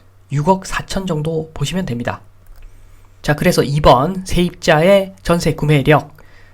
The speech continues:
어, 원래 십육억이었는데, 자, 지금 금리가 이점오 배 올라서, 어, 전세 구매력이 육억 사천으로 떨어졌습니다. 자, 십육억짜리가 육억 사천으로 떨어진 그런 상태죠.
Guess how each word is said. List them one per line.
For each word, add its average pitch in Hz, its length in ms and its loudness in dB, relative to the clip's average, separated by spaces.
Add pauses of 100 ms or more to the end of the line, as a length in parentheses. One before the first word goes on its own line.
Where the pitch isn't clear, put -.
(160)
어, - 160 -12
원래 196 320 6
십육억이었는데, 185 1200 2 (560)
자, - 140 -6
지금 165 460 -6
금리가 165 400 0
이점오 143 480 -2
배 170 80 6
올라서, 143 640 0 (500)
어, 110 460 -12 (640)
전세 156 280 -2
구매력이 139 800 -2 (240)
육억 190 320 0
사천으로 147 580 -4 (100)
떨어졌습니다. 170 720 -2 (360)
자, - 140 -8
십육억짜리가 180 920 -2
육억 156 320 0
사천으로 156 640 -6
떨어진 147 420 0
그런 160 220 -6
상태죠. 147 580 -2